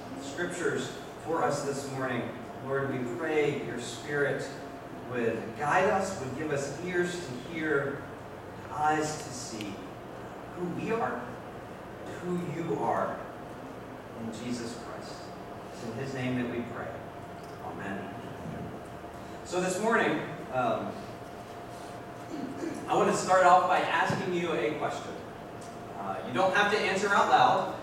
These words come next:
uh, but just think for a minute, uh, how you would answer. The question is, who are you? Who are you?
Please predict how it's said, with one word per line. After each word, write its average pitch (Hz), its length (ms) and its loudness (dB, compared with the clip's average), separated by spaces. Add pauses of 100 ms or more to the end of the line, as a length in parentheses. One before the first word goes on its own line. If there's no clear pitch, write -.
(200)
uh, - 280 6
but - 280 6
just - 260 2
think 240 280 0 (140)
for 170 220 4
a 135 160 2
minute, 120 340 0 (420)
uh, - 220 6
how 208 360 8
you 208 80 8
would 190 120 6
answer. - 340 2 (1120)
The - 100 -6
question 240 520 6
is, 156 640 4 (1500)
who 339 140 4
are - 260 8
you? - 60 -2 (3250)
Who 311 140 6
are - 280 10
you? - 80 -2